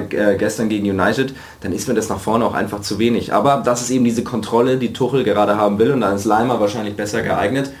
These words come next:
Ob er besser im Eins gegen Eins ist defensiv als Mazraoui, da müsste man jetzt wahrscheinlich einen Direktvergleich machen. Und, äh, was Matthijs de Ligt angeht,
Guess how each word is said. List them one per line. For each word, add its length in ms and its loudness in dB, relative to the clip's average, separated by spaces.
Ob 140 0
er 80 2
besser 240 2
im 60 2
Eins 180 0
gegen 140 2
Eins 240 2
ist 160 -4
defensiv 440 2
als 180 2
Mazraoui, 340 4
da 80 4
müsste 260 0
man 100 2
jetzt 300 -2
wahrscheinlich 300 2
einen 80 4
Direktvergleich 580 0
machen. 360 -6
Und, 260 2
äh, 160 6
was 200 2
Matthijs 300 2
de 100 2
Ligt 220 4
angeht, 400 4